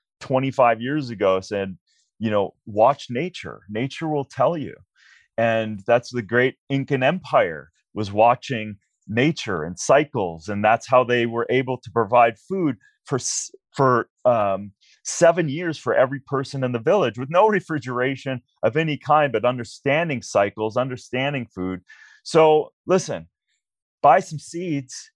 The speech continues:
If you, if you're worried about food, buy some seeds, put 'em in the ground. Here's a really easy. So my great friend Doug Evans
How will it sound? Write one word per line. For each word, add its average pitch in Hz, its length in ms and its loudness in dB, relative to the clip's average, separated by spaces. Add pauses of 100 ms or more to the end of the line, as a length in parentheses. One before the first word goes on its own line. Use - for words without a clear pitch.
(120)
If 131 140 -12
you, 135 100 -4 (160)
if 131 160 -8
you're 139 100 0
worried 160 420 0
about 143 300 4 (380)
food, 143 320 -4
buy 123 180 6
some 131 180 -14
seeds, - 360 -8
put 135 200 -6
'em 123 100 -6
in 123 40 -8
the 123 80 -8
ground. 127 360 2 (140)
Here's 226 440 -4 (360)
a 147 100 4
really 156 560 -2
easy. 95 500 -10 (260)
So - 140 -10
my 120 100 -2
great 156 280 0
friend 135 280 -2
Doug 123 220 4
Evans 113 680 0